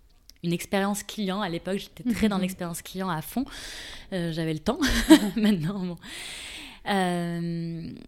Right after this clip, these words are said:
Speaker 1: et donc voilà, donc j'avais invité des gens, même des gens que je ne connaissais pas. Bon, finalement, euh, pas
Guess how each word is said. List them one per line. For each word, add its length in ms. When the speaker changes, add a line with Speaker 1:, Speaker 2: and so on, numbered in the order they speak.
Speaker 1:
et 80
donc 100
voilà, 180
donc 120
j'avais 180
invité 340
des 100
gens, 180
même 160
des 100
gens 200
que 140
je 100
ne 60
connaissais 320
pas. 220
Bon, 180
finalement, 580
euh, 40
pas 80